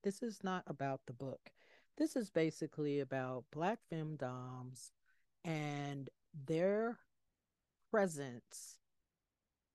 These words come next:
when it comes to kink.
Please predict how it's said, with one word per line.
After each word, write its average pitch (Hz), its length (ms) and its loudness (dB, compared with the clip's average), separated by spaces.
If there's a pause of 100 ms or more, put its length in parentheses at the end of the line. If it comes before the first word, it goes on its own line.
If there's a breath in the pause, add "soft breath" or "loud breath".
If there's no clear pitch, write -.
(960)
when 165 320 2
it 156 140 -2
comes 143 400 -4
to 147 140 -4
kink. 131 280 -8